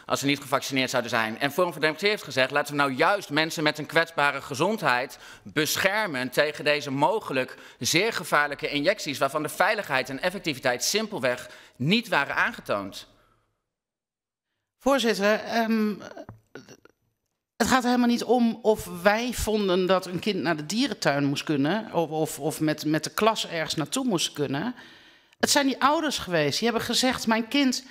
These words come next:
Speaker 2: kan gewoon geen besmetting opleveren. Mijn kind kan doodgaan door een besmetting." En als de heer Vermeijeren misschien iets meer energie had gestoken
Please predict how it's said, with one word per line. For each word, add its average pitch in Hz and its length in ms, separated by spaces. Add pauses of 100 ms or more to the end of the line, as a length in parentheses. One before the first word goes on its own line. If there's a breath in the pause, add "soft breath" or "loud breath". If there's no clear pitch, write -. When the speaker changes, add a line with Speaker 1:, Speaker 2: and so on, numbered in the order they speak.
(180 loud breath)
Speaker 2:
kan 269 280
gewoon 247 340
geen 247 280
besmetting 226 540
opleveren. 147 380 (560 loud breath)
Mijn 233 160
kind 294 200
kan 220 220
doodgaan 185 800
door 190 200
een 165 120
besmetting." 151 640 (1160)
En 214 180
als 233 380 (180)
de 196 80
heer 220 160
Vermeijeren 226 760
misschien 220 460
iets 320 280
meer 240 220
energie 214 520
had 220 160
gestoken 165 720